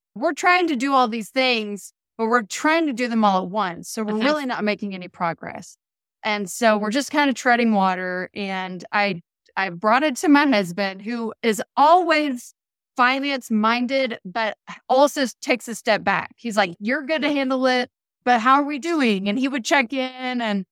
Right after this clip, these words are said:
Speaker 1: he would look at savings and see how things were going or whatever. And I was like, "Hey, what if we tried this?" I just kinda said, "What if we, instead of trying to do all these things, what if we focused on one thing, which was just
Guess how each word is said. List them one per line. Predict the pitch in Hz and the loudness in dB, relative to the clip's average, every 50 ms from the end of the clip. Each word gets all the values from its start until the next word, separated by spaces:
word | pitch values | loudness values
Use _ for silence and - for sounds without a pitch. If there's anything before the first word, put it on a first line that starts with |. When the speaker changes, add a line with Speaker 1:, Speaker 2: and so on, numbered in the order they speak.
| _ _ | _ _
Speaker 1:
he | 233 240 247 | 0 0 2
would | 233 262 254 | 2 2 2
look | 277 269 233 | 2 2 0
at | 277 220 | -2 -2
savings | - 294 262 254 254 240 262 254 254 233 | 0 0 2 4 4 4 4 4 2 2
and | 233 240 | -2 -6
see | 214 - 247 | -6 -2 2
how | 240 233 | 2 2
things | 226 240 247 220 | 4 2 -2 -2
were | 233 226 | -4 -4
going | - 233 226 226 226 233 226 233 208 | -4 -2 0 0 0 0 0 0 -2
or | 208 | -4
whatever. | 202 208 233 214 214 214 214 202 214 214 214 208 202 - | 0 0 0 2 2 2 0 0 -2 -4 -6 -6 -8 -8
And | - 214 208 208 202 | -6 -4 -4 -2 0
I | - 202 208 | 0 0 -2
was | 202 214 196 | -2 -4 -4
like, | 208 208 202 202 - _ _ _ _ _ _ _ _ _ _ _ _ _ | -2 -2 -2 -2 -4 _ _ _ _ _ _ _ _ _ _ _ _ _
"Hey, | 277 339 339 285 214 214 - - - - | 2 4 4 4 4 2 0 -4 -8 -14
what | - 208 - 233 247 277 349 | -18 -14 -4 2 2 4 4
if | 403 403 - 330 | 4 2 0 -2
we | 320 330 320 269 | -2 -2 -4 -4
tried | - - 302 269 254 254 202 180 | -4 0 2 2 2 2 0 0
this?" | 220 220 180 - - 208 - - - - | 0 0 0 0 -4 -10 -18 -20 -4 0
I | 226 233 | 2 2
just | 233 233 262 240 - | 2 0 -2 -4 -2
kinda | - 269 254 254 254 | -2 0 0 0 0
said, | - - 269 247 240 233 233 226 202 - | 0 0 2 2 4 4 4 2 2 0
"What | 208 277 339 | 0 2 2
if | 392 370 | 2 0
we, | 349 359 339 330 | -2 -2 0 2
instead | 285 240 220 185 - - - - - 294 302 330 349 359 | 2 0 0 -2 -6 -10 -10 -2 2 2 4 4 4 4
of | 370 330 285 - | 2 0 -2 -4
trying | - - 294 294 294 285 | -2 2 2 2 2 0
to | 262 247 | -4 -6
do | 240 269 | -6 -4
all | 247 240 233 233 | -4 -4 -4 -4
these | 240 240 - | -8 -12 -12
things, | - 220 202 196 196 180 185 | -8 -8 -8 -6 -8 -10 -8
what | 196 233 269 285 285 | -2 0 0 2 2
if | 311 294 - - | 2 0 0 -2
we | 262 233 | -6 -6
focused | - - 240 226 214 220 226 - - | -4 0 0 0 0 0 -4 0 2
on | 208 185 180 185 185 | 2 2 2 0 0
one | 214 220 226 220 208 | 0 0 0 0 0
thing, | - 180 165 160 | -2 -4 -4 -6
which | 165 180 180 - | -10 -14 -16 -16
was | 185 180 170 | -18 -20 -20
just | - - 208 196 190 180 - | -14 -10 -8 -8 -8 -8 -12